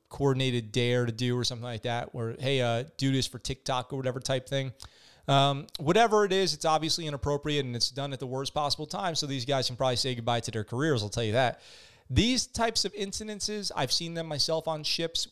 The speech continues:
whether it's prejudice against race, gender, sexual orientation, whatever it is, it obviously exists. I think people in the chat could echo that it definitely exists.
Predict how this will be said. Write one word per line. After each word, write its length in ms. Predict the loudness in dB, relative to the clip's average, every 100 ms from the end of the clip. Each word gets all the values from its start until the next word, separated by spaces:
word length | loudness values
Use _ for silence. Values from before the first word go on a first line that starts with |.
| _
whether 400 | -6 0 2 2
it's 240 | 0 0 -4 _ _ _ _ _ _ _ _ -12 -4
prejudice 480 | 4 4 4 2 2
against 400 | 0 -4 -4 -8 _ _ _ _
race, 480 | -2 2 2 2 -2 -8
gender, 640 | -4 -2 -2 -2 0 0 -2
sexual 460 | 0 0 0 -2
orientation, 640 | 0 -2 -2 -2 0 -2 -2
whatever 300 | -2 0 0
it 40 |
is, 180 | 0 0
it 60 | 0
obviously 560 | 0 2 0 0 -2
exists. 420 | -4 -4 -2 0
I 60 | 0
think 240 | -4 -10
people 240 | -8 -6 -6
in 80 | -6
the 60 |
chat 320 | -2 -2 -2
could 100 | -2
echo 220 | -4 -2 -2
that 180 | 0
it 140 | -2 0
definitely 460 | 0 0 -2 0
exists. 520 | 0 2 2 2 -2